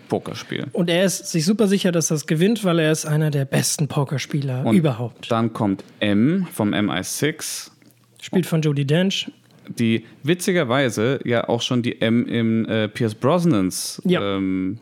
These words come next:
Speaker 2: correct.
Speaker 1: James Bond gespielt hat.
Speaker 2: Mhm.
Speaker 1: Und obwohl sie ja eben ein Reboot gemacht haben mit komplett neuen Figuren und SchauspielerInnen,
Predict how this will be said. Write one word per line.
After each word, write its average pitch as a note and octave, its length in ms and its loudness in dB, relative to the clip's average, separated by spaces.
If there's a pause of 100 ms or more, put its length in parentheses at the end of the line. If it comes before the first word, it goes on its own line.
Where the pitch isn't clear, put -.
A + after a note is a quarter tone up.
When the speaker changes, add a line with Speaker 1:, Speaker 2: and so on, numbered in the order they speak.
Speaker 2:
correct. D#3+ 600 -2
Speaker 1:
James G#2 220 -2
Bond G#2 240 0
gespielt G2+ 460 -2
hat. D3+ 260 -2 (200)
Speaker 2:
Mhm. C#3 280 -2 (200)
Speaker 1:
Und A#2+ 440 2
obwohl D3+ 340 2
sie D#3+ 80 2
ja C3+ 140 2
eben B2 160 2
ein A#2 80 2
Reboot D#3+ 400 2
gemacht G#2+ 260 0
haben G#2 100 0
mit G#2+ 120 -2
komplett C#3 360 0
neuen D3 640 2 (100)
Figuren D3 400 0
und A#2 80 2
SchauspielerInnen, A#2+ 1160 0